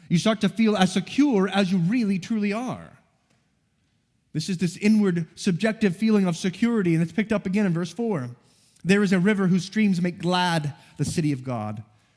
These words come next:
the holy habitation of the Most High. God is in the midst of her." It's another, another metaphor. God is in the midst of her, just like the, the streams of the river are in the midst of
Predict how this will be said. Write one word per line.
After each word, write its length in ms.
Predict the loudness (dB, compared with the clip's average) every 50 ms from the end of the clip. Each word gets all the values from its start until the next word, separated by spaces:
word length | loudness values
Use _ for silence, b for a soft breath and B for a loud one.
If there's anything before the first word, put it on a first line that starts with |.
| _ _ _ _ _
the 80 | -10 -6
holy 220 | -4 -2 0 0
habitation 520 | 0 0 -2 -2 -2 0 0 0 0 0 -2
of 60 | -2
the 60 | -2
Most 240 | -4 -6 -6 -8 -6
High. 320 | -4 -2 0 0 0 -2
God 420 | -2 -2 -2 -2 0 -2 -2 -4 -6
is 60 | -6
in 60 | -6
the 60 | -6
midst 220 | -6 -6 -8 -12 -16
of 80 | -16 -14
her." 180 | -16 -18 -18 -20 _ _ _ B B B B B
It's 120 | B -4
another, 240 | 0 0 0 0 0 0
another 220 | 0 0 2 2
metaphor. 600 | 2 2 0 -2 -2 -4 -4 -4 -4 -6 -10 -16 -20 _ b b b b b b b b b
God 380 | 0 0 2 2 2 0 0 0
is 160 | 0 2 2
in 80 | 4 4
the 80 | 4
midst 260 | 4 2 2 0 -2
of 140 | -4 -2 -2
her, 280 | -2 -4 -2 -4 -8 -10 B -14 -12
just 180 | B -6 -4 -2
like 280 | -2 -2 -2 -4 -4 -2
the, 140 | -2 -2
the 240 | -2 -4 -8 -6 -6
streams 400 | -6 -2 0 2 4 4 4 4
of 80 | 2 2
the 60 | 0
river 260 | 0 0 0 0 -2
are 160 | -2 -2 0
in 140 | 2 2 2
the 40 | 4
midst 300 | 2 2 0 -4 -8 -10
of 280 | -6 -6 -6 -6 -8 -14